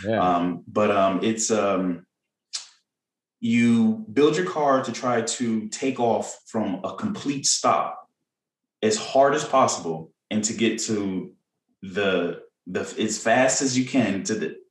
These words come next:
Speaker 2: uh, to the bottom of that thirteen hundred twenty feet.
Speaker 1: Mm-hmm.
Speaker 2: Uh, I call it that 'cause being a racer, but a quarter mile. So just imagine standing still, having, having a mechanism inside of your car that when you literally push a button, it locks the car up between first gear and, and, um, and reverse.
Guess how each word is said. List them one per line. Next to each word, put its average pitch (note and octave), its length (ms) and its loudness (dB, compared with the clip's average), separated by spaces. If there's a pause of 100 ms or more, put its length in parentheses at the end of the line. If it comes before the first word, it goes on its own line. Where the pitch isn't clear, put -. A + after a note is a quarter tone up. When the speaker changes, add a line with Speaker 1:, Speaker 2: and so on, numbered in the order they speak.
(180)
Speaker 2:
uh, G2 340 2
to A2 140 0
the G2 60 0
bottom G2 260 2
of F#2 120 -2
that F#2+ 200 0
thirteen G2 340 -4
hundred F2 260 -2
twenty F2 220 -4
feet. - 340 -10
Speaker 1:
Mm-hmm. A#2 220 -4 (100)
Speaker 2:
Uh, E2+ 320 0
I - 120 -2
call F2 260 -2
it E2 100 -2
that D#2 160 -2
'cause - 280 -10 (160)
being F2+ 200 -4
a E2 60 -4
racer, E2 240 -4
but F#2 140 -2
a - 20 -4
quarter A2 260 2
mile. E2+ 240 2
So F#2+ 320 2 (240)
just A#2+ 180 0
imagine A2+ 500 4
standing C3 360 4
still, A2+ 340 0
having, B2 440 2
having C#3 280 -2
a D3+ 40 -2
mechanism B2+ 500 0
inside A2 220 -4
of G#2+ 80 -4
your G2 120 -8
car G2 320 0
that F2+ 180 -2
when G2 120 -10
you A2 220 4
literally B2 320 2
push - 220 -6
a - 40 -8
button, F2+ 460 -4 (360)
it G#2 180 -2
locks G#2+ 300 2
the G#2+ 100 -2
car G2 300 0
up G2 100 -2
between F#2+ 300 -6
first G#2+ 320 0
gear G#2 140 -2
and, F#2 220 -4
and, F#2 220 -2
um, E2 520 -4
and F#2 140 -6
reverse. F2 480 -2